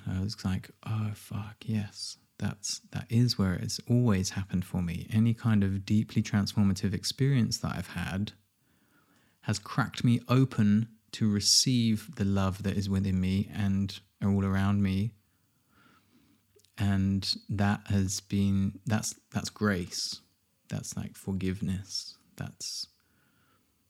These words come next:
coming home, as Ram Dass calls it. And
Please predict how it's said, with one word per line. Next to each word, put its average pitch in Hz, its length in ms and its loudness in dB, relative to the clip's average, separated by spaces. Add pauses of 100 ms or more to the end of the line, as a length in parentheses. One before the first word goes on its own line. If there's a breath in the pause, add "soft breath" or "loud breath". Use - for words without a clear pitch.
(200)
coming 98 240 -2
home, 92 600 -2 (120)
as 101 200 -2
Ram 98 200 -2
Dass 101 220 -6
calls 90 320 -4
it. 90 200 -4 (260)
And 90 360 -2